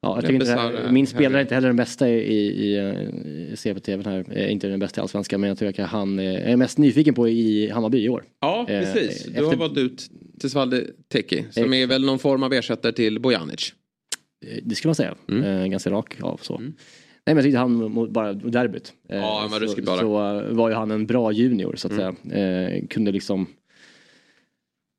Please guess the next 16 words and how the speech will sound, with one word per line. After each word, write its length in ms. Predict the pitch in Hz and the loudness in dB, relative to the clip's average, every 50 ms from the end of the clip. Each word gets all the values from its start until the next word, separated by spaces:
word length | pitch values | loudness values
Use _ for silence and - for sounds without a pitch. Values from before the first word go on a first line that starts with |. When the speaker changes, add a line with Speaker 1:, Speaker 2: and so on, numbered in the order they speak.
| _ _ _ _ _ _ _ _ | _ _ _ _ _ _ _ _
Speaker 1:
transportera 480 | - 131 - - - - 139 147 156 147 | -6 -4 -2 -2 0 2 2 4 4 2
bollen 440 | 123 113 101 104 98 92 87 90 85 - - | 2 2 2 2 0 0 -2 -4 -6 -6 -4
mellan 280 | 113 104 98 95 92 98 | -2 0 0 0 -2 -4
två 260 | - - 101 92 95 | -6 -6 -4 -2 -2
lagdelar 440 | 98 101 95 95 101 98 98 95 92 | -2 -2 -2 -2 -2 -2 -2 -2 -4
på 80 | - | -6
ett 60 | 92 | -6
sätt 120 | - 98 90 | -6 -8 -8
som 400 | - - 95 92 90 92 90 95 | -8 -8 -6 -6 -6 -6 -6 -4
vi 60 | - | -4
inte 160 | 110 92 - 95 | -4 -4 -4 -6
har 80 | 90 | -6
sett 200 | - 131 - - | -4 -6 -6 -4
någon 160 | 110 98 92 | -4 -4 -2
kunna 180 | 101 - 101 101 | -2 -2 -2 0
göra. 240 | 101 95 - - | 0 0 0 -2